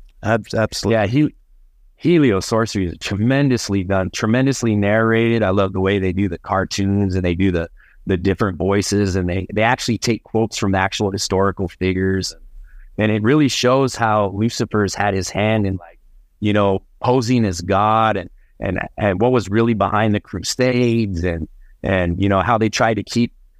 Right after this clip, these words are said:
Speaker 2: you know, the holy word out of the hands of the people and just in the hands of the papacy. And you could really see how they were controlling the flow of information. And then you, you research that and then what the Bible says, and it totally goes along with scripture. And, you know,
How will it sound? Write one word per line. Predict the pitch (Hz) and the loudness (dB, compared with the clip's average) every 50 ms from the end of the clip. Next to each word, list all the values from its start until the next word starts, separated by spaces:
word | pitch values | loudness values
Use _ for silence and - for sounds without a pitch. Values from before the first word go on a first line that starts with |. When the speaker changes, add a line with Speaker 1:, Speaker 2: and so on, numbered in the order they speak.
| - - - | -20 -10 -4
Speaker 2:
you | 104 107 | -2 0
know, | 104 104 101 95 | 2 2 2 2
the | 90 90 | 0 0
holy | 90 120 120 117 113 113 | 0 0 0 2 2 0
word | 104 92 101 104 104 107 107 107 107 | 0 0 0 2 2 2 2 2 2
out | 104 98 98 | 2 2 2
of | 90 | 0
the | 90 90 | -2 -4
hands | - 107 101 107 101 | -4 -4 -4 -2 -2
of | 98 90 | -2 -2
the | 82 78 | -2 -4
people | - - 113 120 123 - - 113 110 110 110 107 | -4 -2 -2 -2 -2 0 0 0 2 2 2 2
and | 104 92 92 87 | 2 0 0 -2
just | 80 110 98 - | -2 -4 -4 -2
in | 110 101 | -2 -2
the | 95 87 | -2 -2
hands | - 107 104 107 95 95 | -2 -2 0 0 0 -2
of | - | -4
the | - | -4
papacy. | - - - 113 113 123 - 120 113 - - - 110 110 107 107 104 101 | -6 -6 -2 -2 -2 0 0 -2 -4 -4 -2 -2 0 0 2 2 0 0
And | 90 90 - - - - _ - | -2 -4 -8 -12 -20 -10 _ -4
you | 131 | -2
could | - 143 110 | -2 0 2
really | 113 131 135 131 | 2 4 4 2
see | 117 - - 120 123 | 0 0 0 2 2
how | 123 120 117 | 4 4 4
they | 110 110 | 4 2
were | 107 104 | 2 0
controlling | - - 95 - - 104 101 104 101 | -2 -4 -6 -4 -2 -2 0 0 -2
the | 92 - | -2 -4
flow | _ - 98 104 107 | _ -2 0 0 0
of | 104 95 | 0 0
information. | 104 101 - - 90 92 104 113 120 - - 117 | -2 -2 -2 -2 -2 0 0 0 0 0 0 0
And | 104 101 104 | 0 0 0
then | 107 101 - - _ - - - | -2 -2 -4 -8 _ -20 -8 -4
you, | 113 120 127 120 117 | 0 0 0 0 0
you | 117 123 123 110 | 0 0 0 2
research | 107 127 139 - - 143 127 110 - - | 2 2 2 2 2 0 0 0 0 0
that | 117 131 139 - | 0 0 0 0
and | 107 110 | 0 0
then | 107 107 | 2 2
what | 107 104 - | 0 0 -2
the | 101 | -4
Bible | 85 - 98 - 135 156 139 123 | -4 -2 0 0 0 0 0 -2
says, | - - 117 113 104 | -2 0 0 0 0
and | 107 104 | 0 -2
it | 104 104 | -2 -4
totally | - - 131 127 117 113 113 | -2 -2 -2 0 0 0 0
goes | 107 104 107 120 113 98 | 0 0 0 0 0 -2
along | 101 98 101 104 104 95 | -2 0 0 0 0 -2
with | 87 87 | -4 -6
scripture. | - - - - 131 - - - 101 92 90 | -6 -4 -2 -2 -2 -2 -2 -2 -2 0 0
And, | 90 85 87 | 0 0 0
you | 95 98 | 0 0
know, | 98 98 104 101 | 0 0 -2 -2